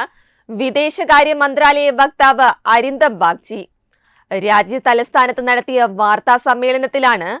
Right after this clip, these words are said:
അരിന്ദം ബാഗ്ചി ഭാരതത്തിന്റെ നിലപാട് വ്യക്തമാക്കിയത്. വധശ്രമത്തിന് ഗൂഢാലോചന നടത്തിയതിന് യു എസിലെ ഒരു ഇന്ത്യൻ പൗരനെതിരെ കുറ്റം ചുമത്തിയതിനെ തുടർന്ന് കാനഡയുമായുള്ള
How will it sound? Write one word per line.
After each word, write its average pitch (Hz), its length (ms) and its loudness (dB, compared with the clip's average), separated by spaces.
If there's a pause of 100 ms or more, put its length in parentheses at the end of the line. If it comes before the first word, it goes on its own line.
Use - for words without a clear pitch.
(360)
അരിന്ദം 269 580 0
ബാഗ്ചി 247 420 4 (160)
ഭാരതത്തിന്റെ 233 760 0 (220)
നിലപാട് 226 540 0
വ്യക്തമാക്കിയത്. 190 840 -4 (360)
വധശ്രമത്തിന് 339 920 0 (160)
ഗൂഢാലോചന 302 760 0
നടത്തിയതിന് 302 680 -2 (160)
യു 240 280 -6
എസിലെ 285 400 -6 (100)
ഒരു 269 200 -8 (140)
ഇന്ത്യൻ 254 400 -6
പൗരനെതിരെ 285 760 -2
കുറ്റം 277 500 -4
ചുമത്തിയതിനെ 277 680 -6
തുടർന്ന് 240 500 -4 (560)
കാനഡയുമായുള്ള 285 1080 0